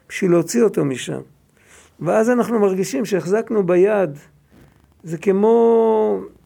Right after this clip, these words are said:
חס ושלום, זה כמו ללדת ילד מת. זה, זה, זה דיכאון, דיכאון נוראי.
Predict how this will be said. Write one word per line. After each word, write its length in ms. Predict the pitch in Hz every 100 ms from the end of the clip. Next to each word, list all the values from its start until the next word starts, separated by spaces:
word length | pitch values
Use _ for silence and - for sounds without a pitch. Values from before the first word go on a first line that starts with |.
| _ - - - - -
חס 280 | - 214 -
ושלום, 440 | 190 208 180 202
זה 80 | 165
כמו 240 | 156 175 185
ללדת 560 | 180 170 190 196 175
ילד 320 | 170 175 165
מת. 320 | 147 160 143 - - _ _ _ _ _ - - - - - - - - - -
זה, 240 | 135 131 151 143 143 143
זה, 440 | 135 147 139 139
זה 120 | 139
דיכאון, 500 | 139 143 160 214 180 101 - _ _ _ _
דיכאון 380 | 151 147 151 175
נוראי. 400 | 180 160 175 131